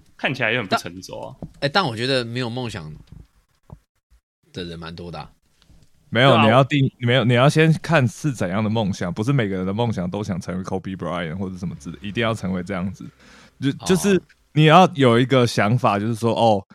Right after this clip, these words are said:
Speaker 3: 我接下来想过什么生活，我要怎么做，我会想要朝什么方向前进，这也是一种梦想啊。
Speaker 1: 对啊。
Speaker 3: 你不用每个人都想变成 Michael Jordan、Kobe Bryant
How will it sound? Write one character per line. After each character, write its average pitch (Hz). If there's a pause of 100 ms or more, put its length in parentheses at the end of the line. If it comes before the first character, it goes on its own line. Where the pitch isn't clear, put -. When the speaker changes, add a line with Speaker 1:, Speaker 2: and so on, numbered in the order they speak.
(180)
Speaker 3:
我 117
接 143
下 147
来 123
想 95
过 120
什 110
么 92
生 101
活， 98
我 92
要 104
怎 95
么 90
做， 90
我 85
会 117
想 92
要 101
朝 98
什 101
么 90
方 98
向 95
前 -
进， - (240)
这 185
也 131
是 127
一 135
种 101
梦 107
想 92
啊。 69
Speaker 1:
对 73
啊。 - (280)
Speaker 3:
你 123
不 104
用 165 (140)
每 110
个 113
人 113
都 131
想 104
变 110
成 104
Michael 101
Jordan、 92
Kobe 92
Bryant 85